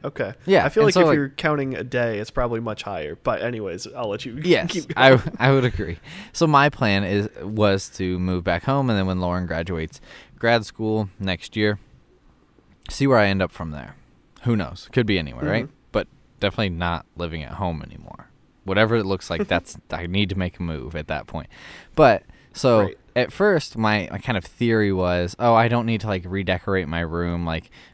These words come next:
Speaker 2: move anything around. I can just, like, leave it as, as it was before I moved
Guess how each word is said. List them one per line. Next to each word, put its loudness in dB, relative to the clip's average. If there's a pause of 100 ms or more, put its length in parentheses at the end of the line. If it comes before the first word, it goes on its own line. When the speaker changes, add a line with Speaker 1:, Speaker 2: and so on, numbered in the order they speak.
Speaker 2:
move 0
anything 0
around. 0
I 0
can -6
just, -6
like, -8 (420)
leave 2
it 6
as, 4
as 2
it -2
was 2
before -2
I 0
moved -4